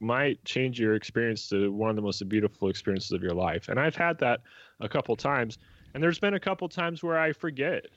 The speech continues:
and that, those are the dark ones. I just forget that I need to let go, and they're dark experiences. And after the experience, I think about it, like, "Oh, I just needed to let go." And so the next time I had a dark experience with psychedelics, I remembered that 'cause I've, I've experienced it once before, and it's, you know, it's,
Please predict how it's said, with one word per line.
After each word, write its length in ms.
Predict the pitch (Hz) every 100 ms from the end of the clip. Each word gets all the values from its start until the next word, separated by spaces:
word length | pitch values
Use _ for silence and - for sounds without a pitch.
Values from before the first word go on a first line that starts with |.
| _ -
and 120 | 131
that, 220 | 151 -
those 200 | 156 180
are 60 | 175
the 80 |
dark 320 | 127 131 170 131
ones. 160 | 110
I 80 | 117
just 160 | 143 -
forget 560 | 170 127 117 135 143 - - 123
that 160 | 123 120
I 60 | 120
need 140 | 123
to 80 | 123
let 220 | 120 98
go, 420 | - 123 135 127 123 -
and 120 | 117
they're 100 | 120
dark 340 | 113 123 123
experiences. 520 | 127 - 135 139 117
And 80 | 120
after 220 | 131 135 143
the 80 |
experience, 360 | 127 - 156 -
I 60 | 113
think 300 | - 135 156
about 320 | 143 143 160
it, 160 | 170 - - - - _
like, 120 | 151
"Oh, 80 | 240
I 100 | 185
just 180 | 190 196
needed 180 | 214 202
to 60 | 185
let 220 | 180 -
go." 320 | 196 151 92 - _ _ _ _
And 100 | 131
so 120 | -
the 100 | 190
next 240 | 185 185 -
time 160 | 170
I 60 | 165
had 160 | 170
a 60 | 147
dark 320 | 120 143 -
experience 440 | 127 - 123 139 156
with 80 |
psychedelics, 720 | - 147 143 165 175 185 - - _ _ _
I 80 | 113
remembered 480 | 123 127 160 170 104
that 260 | 98 92 -
'cause 160 | 123
I've, 240 | 139 139 -
I've 200 | 143 151
experienced 500 | 147 - 170 170 -
it 60 | 139
once 160 | 139 -
before, 440 | 110 151 165 127
and 80 | 107
it's, 180 | - -
you 120 | 127
know, 80 | 143
it's, 220 | -